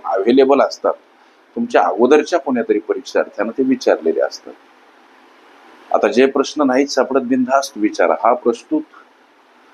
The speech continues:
प्रश्न सोडवण्यासाठीचं एक सूत्र आहे, बाकी काही नाही. सूत्र काम करते, लेकरांनो. हे सूत्र मांडून देतो. काही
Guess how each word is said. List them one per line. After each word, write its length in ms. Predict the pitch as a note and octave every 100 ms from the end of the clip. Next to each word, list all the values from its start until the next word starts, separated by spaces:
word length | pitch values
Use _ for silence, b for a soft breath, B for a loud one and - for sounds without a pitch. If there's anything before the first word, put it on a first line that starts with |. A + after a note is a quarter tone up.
| _ _ _ _ -
प्रश्न 340 | C#3+ C3 G#2+ F2 -
सोडवण्यासाठीचं 800 | - A#2+ C3+ C#3 C3+ B2+ B2 C#3+
एक 120 | C#3
सूत्र 320 | - F3+ - F2+
आहे, 220 | - - - -
बाकी 240 | G#2 C#3
काही 300 | C3+ A2 G#2
नाही. 160 | G2+ -
सूत्र 300 | - - A#2+
काम 300 | A2+ A2 A2+
करते, 340 | A2+ G#2+ - G2+
लेकरांनो. 440 | F#2+ G2 G2 G#2
हे 280 | G#2 _ F#2+
सूत्र 340 | - G#2 A#2+ A2
मांडून 320 | G2 G#2 B2
देतो. 300 | A#2 - B2
काही 440 | A#2 A2 B2 B2